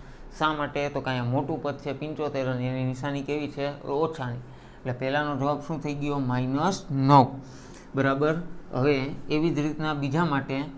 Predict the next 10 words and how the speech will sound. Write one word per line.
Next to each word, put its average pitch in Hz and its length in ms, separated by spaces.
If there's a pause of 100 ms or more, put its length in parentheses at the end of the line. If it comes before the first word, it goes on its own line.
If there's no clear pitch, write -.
(320)
કેટલું 156 260
થશે? 147 400
પંચોતેર 143 680 (100)
પોઇન્ટ 143 320
પાંચ, 135 400
એમાંથી 139 360
બાદ 139 300
કરવા 143 320
છે 143 120
આપણે 139 340